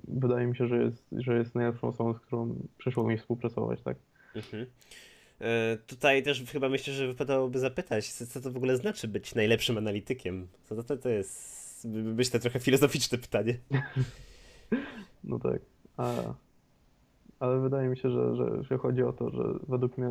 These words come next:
Speaker 1: najlepszy analityk to po prostu ten, który potrafi w swojej roli zna-, być tak dobrym, że po prostu jest w stanie dać drużynie tyle, ile po prostu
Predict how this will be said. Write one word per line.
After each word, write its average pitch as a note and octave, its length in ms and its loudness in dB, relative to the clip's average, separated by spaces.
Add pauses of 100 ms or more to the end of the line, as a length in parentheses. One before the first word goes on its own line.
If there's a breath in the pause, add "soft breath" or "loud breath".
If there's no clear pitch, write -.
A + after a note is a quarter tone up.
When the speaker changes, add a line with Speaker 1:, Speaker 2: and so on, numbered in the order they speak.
Speaker 1:
najlepszy A#2+ 420 -2
analityk A#2+ 300 -4
to A#2 100 -4
po - 60 -18
prostu - 240 -10
ten, A#2 160 -2
który A#2 300 0 (1160 loud breath)
potrafi B2+ 840 -2 (560)
w - 80 -20
swojej B2 500 4
roli B2 440 0
zna-, B2 320 -4
być B2 420 -6
tak B2 200 -2
dobrym, B2+ 400 2 (140)
że B2+ 300 0
po A#2+ 140 -6
prostu A#2+ 640 -2 (100)
jest B2 200 0
w - 160 -20
stanie A#2+ 480 0
dać A#2+ 440 -2
drużynie A#2+ 760 2 (640 soft breath)
tyle, B2+ 300 4
ile A#2+ 360 0
po A#2+ 160 -6
prostu A#2+ 600 -4